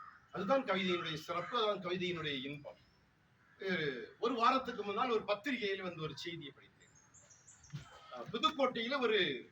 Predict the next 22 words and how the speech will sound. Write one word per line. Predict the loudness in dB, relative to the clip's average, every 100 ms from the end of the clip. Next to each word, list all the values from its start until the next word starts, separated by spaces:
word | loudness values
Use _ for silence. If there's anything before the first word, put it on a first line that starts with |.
| -12 0
ஆட்டோவினுடைய | 0 2 0 0 0 -2 -2
பின்னால | -4 2 2
எழுதப்பட்டிருந்த | 2 2 0 -2 -6 -8 -4
ஒரு | -4 -2 -4 -4
இரண்டு | -6 -8 -10
வரி | -10 -12
கவிதை. | -14 -16 -18 -20 -20 -20 -20 -20 _ _
அப்படியே | -12 -4 2 4
வாசிக்கிறோட | 4 2 -6 0 2 2
மெய் | 0 0
சிலிர்த்து | -2 -4 -6 -12
போனேன். | -10 -10
ஒரு | -8
கவிதை | -6 -4 -4 -2
என்ன | -2 -4 -4
அழகா | 0 0 -2 -4
நுட்பமாக | -6 -2 0 2 2 0 -4 -10
உணர்வுகளை | -4 -2 -2 -2 -4
கடத்துகிறது | -6 -8 -10 -12 -14 -14
அப்படின்னு. | -18 -20 -20 _ -20 -20 _ -12
அந்த | -8
கவிதை, | -4 -2 -2 -2 -4